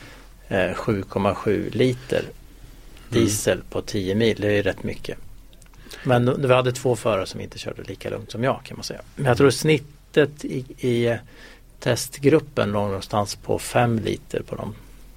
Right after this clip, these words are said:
Speaker 1: tio milen.
Speaker 2: Mm.
Speaker 1: Så drar det i noll fem då.
Speaker 2: Det är ju jättebra såklart.
Speaker 1: <clears throat> För en så stor bil och vi var
Speaker 2: Mm.
Speaker 1: fem personer i den.
Speaker 2: Mm.
Speaker 1: Hela, det, det, det kan man ju tillägga att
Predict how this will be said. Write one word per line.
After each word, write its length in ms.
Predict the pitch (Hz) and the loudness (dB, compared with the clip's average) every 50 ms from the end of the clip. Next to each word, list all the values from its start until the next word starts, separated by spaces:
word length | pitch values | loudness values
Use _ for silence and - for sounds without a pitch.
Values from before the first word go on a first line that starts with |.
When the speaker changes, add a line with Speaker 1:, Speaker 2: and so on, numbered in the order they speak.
| - - | -16 -12
Speaker 1:
tio 280 | - - - 53 53 - | -6 -4 -4 -2 -2 -4
milen. 280 | - - - - - - - - | -4 -6 -6 -8 -10 -14 -14 -10
Speaker 2:
Mm. 120 | 98 95 95 | -8 -6 -2
Speaker 1:
Så 80 | 120 120 | 0 4
drar 200 | 123 120 113 113 | 6 6 6 6
det 60 | 113 | 4
i 60 | 110 | 2
noll 240 | 113 113 110 104 98 | 2 2 0 0 -2
fem 320 | - - 117 110 110 107 104 | 0 2 2 2 2 0 -4
då. 100 | - - - - - - - - - - - - - - - - - - - 117 | -6 -8 -8 -12 -14 -16 -16 -18 -18 -20 -20 -16 -12 -12 -10 -10 -12 -12 -6 0
Speaker 2:
Det 60 | 110 110 | 2 4
är 40 | |
ju 140 | 104 101 98 | 4 6 4
jättebra 360 | 98 - - - 98 104 107 | 2 0 -2 -2 0 2 2
såklart. 400 | 98 - - 190 - - - - 139 131 120 - - | 2 2 0 0 0 0 0 -2 -2 -4 -4 -6 -8
Speaker 1:
<clears throat> 240 | - - - - - | -10 -14 -14 -12 -6
För 120 | - 117 | -2 0
en 100 | 113 107 | 0 2
så 160 | - 110 107 | 2 0 -2
stor 240 | - - - 107 101 | -2 0 0 0 2
bil 220 | 98 104 101 98 | 4 2 2 2
och 60 | 98 98 | 2 0
vi 80 | 98 | 0
var 100 | 98 104 | 0 2
Speaker 2:
Mm. 80 | 92 87 | 2 2
Speaker 1:
fem 200 | 107 104 98 92 | 2 2 0 0
personer 400 | - 110 - 110 107 104 104 101 | -2 -2 -2 0 0 -2 -2 -2
i 80 | 104 | -4
den. 160 | 107 113 113 110 - - - - - | -4 -6 -8 -12 -14 -18 -16 -6 -2
Speaker 2:
Mm. 200 | 98 92 90 - - - - - - - - - - - - - - - - - - - - | 0 0 0 -2 -4 -12 -20 -20 -20 -20 -20 -20 -20 -20 -20 -20 -20 -20 -20 -20 -20 -6 0
Speaker 1:
Hela, 340 | - 139 127 120 123 127 | 4 6 6 6 6 4
det, 260 | 123 127 151 147 156 156 | 2 0 -4 -8 -6 -2
det, 220 | 143 139 139 135 | 0 0 2 0
det 200 | 131 127 135 127 | 0 0 -2 -2
kan 180 | 127 - 151 151 | -2 -2 -2 0
man 80 | 151 143 | 0 0
ju 60 | 143 | 2
tillägga 340 | - 151 135 123 113 110 107 | 2 2 4 4 4 2 0
att 260 | - - - - | -2 -4 -10 -20